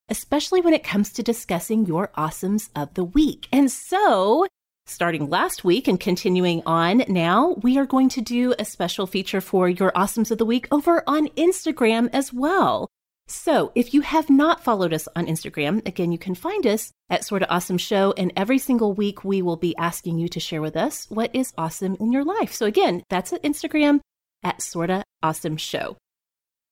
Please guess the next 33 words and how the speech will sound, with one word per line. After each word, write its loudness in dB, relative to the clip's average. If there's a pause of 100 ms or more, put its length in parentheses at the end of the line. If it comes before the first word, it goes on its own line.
(880)
Well, -2
this 2
is 2
episode 0
one 4
hundred 2
and -2
fifty-five, 0
and 2
later 4
today 2
I'm 0
going 2
to -6
be -6
talking 0
to -8
Tiffany 0
King. -6 (640)
Tiffany 0
is -4
an -4
awesome 2
who 0
is 0
the -4
creator 0 (160)
of -2
the -4
Eat -4
at -2
Home -4
website, -4